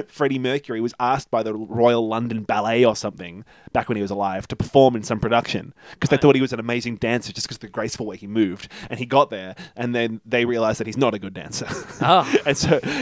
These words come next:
Speaker 1: apparently the way it worked was that, um, the ballet dancers just lifted him up, and he sort of pointed his arms and legs in graceful ways like he does. Um, but Rami Malek, so in order to preparation for the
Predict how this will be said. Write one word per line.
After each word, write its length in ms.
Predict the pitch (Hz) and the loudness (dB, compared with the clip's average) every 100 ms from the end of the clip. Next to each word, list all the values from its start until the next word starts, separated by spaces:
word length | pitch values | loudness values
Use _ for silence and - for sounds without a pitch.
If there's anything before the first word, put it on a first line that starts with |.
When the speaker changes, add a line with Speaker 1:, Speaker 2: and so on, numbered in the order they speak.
| - | -4
Speaker 1:
apparently 500 | - - 185 185 135 | -2 2 4 4 0
the 80 | 131 | 2
way 120 | 123 | 4
it 100 | 127 | 4
worked 340 | 113 117 117 - | 4 2 2 2
was 160 | 113 - | -2 0
that, 160 | 110 - - - | -2 -4 -14 0
um, 340 | 117 110 113 - - | 2 2 -2 -10 -8
the 140 | 117 | -2
ballet 300 | 123 123 127 | 2 4 4
dancers 340 | 123 117 - 104 | 2 -2 -4 -10
just 140 | 101 | -2
lifted 320 | 127 135 127 | 0 2 0
him 80 | 117 | 0
up, 180 | 117 - | 0 -2
and 80 | 110 | -6
he 80 | 110 | -8
sort 180 | 107 98 | -12 -16
of 100 | _ _ - | _ _ -10
pointed 260 | - 113 | -8 -8
his 140 | 104 104 | -6 -2
arms 400 | 120 117 113 110 | 0 0 -2 -2
and 100 | 110 | 2
legs 460 | 113 101 - - - - - | 2 2 -4 -14 -16 -16 -12
in 100 | 120 | -8
graceful 440 | 127 117 - 120 | -4 -4 0 0
ways 260 | 113 104 104 | 0 -2 -4
like 140 | 107 120 | -8 -6
he 60 | |
does. 340 | 107 92 76 - 92 - 117 | -6 -6 -8 -16 -16 -6 0
Um, 260 | 117 117 - 190 - | 2 0 -6 -6 2
but 220 | 147 - - - - | 4 2 -8 -20 0
Rami 260 | 135 165 131 | 4 6 4
Malek, 460 | 151 120 101 - - | 2 2 -2 -10 -8
so 140 | - | -2
in 120 | 127 131 | 2 4
order 160 | - | 4
to 100 | - - | 2 -2
preparation 600 | - 127 120 123 123 113 | 0 2 2 2 0 -2
for 160 | 120 | 0
the 220 | 110 107 | 2 0